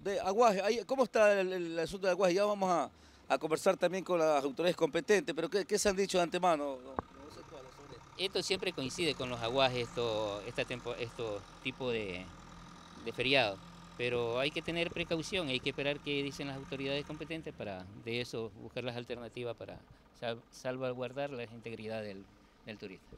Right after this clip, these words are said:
Speaker 1: Y la participación de las distintas entidades de socorro va a ser, eh, fundamental para, eh, el plan operativo de este carnaval. Vie-, el día sábado tendrá, tendrá diez, don Santiana tendrá muchos compromisos durante este día.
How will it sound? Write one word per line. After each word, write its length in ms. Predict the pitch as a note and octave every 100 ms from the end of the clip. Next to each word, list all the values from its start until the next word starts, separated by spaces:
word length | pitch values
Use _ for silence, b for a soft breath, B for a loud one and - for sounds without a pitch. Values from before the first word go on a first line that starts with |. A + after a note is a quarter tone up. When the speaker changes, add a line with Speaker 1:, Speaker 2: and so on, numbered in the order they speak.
| -
Speaker 1:
Y 40 |
la 80 | D3+
participación 720 | E3 D#3+ E3 D#3 - D3 G#3
de 60 | G#3+
las 100 | F#3
distintas 500 | D3 C#3+ F#3+ F#3 E3+
entidades 340 | E3 C3+ D#3+
de 60 | E3
socorro 480 | D3+ C3 E3+ E3 C#3+
va 100 | D3
a 20 |
ser, 240 | - D#3+
eh, 120 | D3 B2
fundamental 760 | C3+ B2 B2+ B2+ - F#3+ F#3+
para, 380 | C3+ A#2+ A2 G#2 _ B B _
eh, 420 | - A2 A2 A2 A2+
el 140 | A#2+
plan 180 | - D#3
operativo 560 | D3 C3 C3 - D#3 C3
de 80 | C#3
este 200 | B2+ C3+
carnaval. 540 | B2+ A#2 A#2 C3 G#2+ - b b b - F#2 G#2
Vie-, 380 | D#3 F#3 E3
el 100 | D#3
día 200 | C#3 G3+
sábado 320 | F#3 - G3+ G3
tendrá, 360 | E3 D#3+ F3
tendrá 440 | D#3 C3+ D3 E3 F3
diez, 400 | E3 G#3+ G3+ -
don 140 | B2+ C#3+
Santiana 500 | C#3 C3+ E3+ E3+ E3
tendrá 680 | - C#3+ D3+ D#3+ D3 B2 G#2 b b b - -
muchos 320 | C#3+ - E3+
compromisos 560 | D#3 C#3+ D3+ F3 F#3
durante 320 | - D3+ D3 E3+
este 220 | - D#3+
día. 340 | F3+ E3+ D#3+